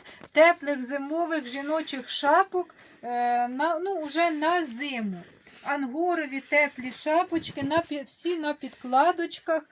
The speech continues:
е, гарні і якісні. Дивіться, ось такі шапочки, така моделька. Ось тут такі, е, роль-, руль-, ну, рульки якісь такі зроблені і, е, м, бусинки нашиті.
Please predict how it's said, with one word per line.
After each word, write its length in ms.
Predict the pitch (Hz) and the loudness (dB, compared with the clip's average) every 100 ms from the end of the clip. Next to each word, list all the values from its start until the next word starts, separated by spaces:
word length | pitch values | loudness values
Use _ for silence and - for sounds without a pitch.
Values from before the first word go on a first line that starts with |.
| - - - | -20 -20 -14
е, 260 | 247 247 226 | -4 -2 2
гарні 480 | 240 311 349 330 320 | 6 8 8 4 -4
і 160 | - 294 | -4 -4
якісні. 720 | 233 214 185 185 - 185 190 - - _ - | 0 0 -2 -12 -14 -14 -12 -12 -12 _ -10
Дивіться, 500 | 220 302 330 - 277 | -6 -4 -4 2 2
ось 220 | 294 370 370 | 4 0 6
такі 380 | 302 294 330 | 6 6 0
шапочки, 680 | 311 294 233 - 226 - - | 2 6 6 6 -2 -4 -6
така 360 | 240 262 311 330 | -2 -2 4 4
моделька. 760 | 320 311 226 226 202 - 214 226 - - | 4 2 4 4 2 -2 -6 -6 -20 -6
Ось 160 | 240 247 | -2 -2
тут 260 | - 359 - | -2 -2 2
такі, 340 | 302 - 320 | 2 2 0
е, 480 | - - 240 240 240 | 0 0 2 4 4
роль-, 400 | 277 269 247 233 | 6 6 6 2
руль-, 480 | 247 285 269 254 214 | 0 2 0 -2 -4
ну, 460 | 240 254 277 233 233 | -6 -6 -2 -2 0
рульки 480 | 294 330 - 339 | 2 0 0 -2
якісь 260 | 330 339 339 | -2 -2 -4
такі 300 | 349 330 330 | -4 -4 -4
зроблені 480 | 311 339 320 320 311 | -2 -2 -2 -2 -2
і, 220 | 339 370 - | 0 0 0
е, 500 | 247 254 254 247 240 - - - - 214 | -2 0 0 0 -2 -8 -18 -18 -18 -10
м, 400 | 226 226 220 208 | -4 -2 -2 -2
бусинки 600 | 262 311 - 220 190 214 | 2 2 2 -4 -4 -2
нашиті. 680 | 226 233 - 202 180 185 | 0 0 -2 -4 -6 -18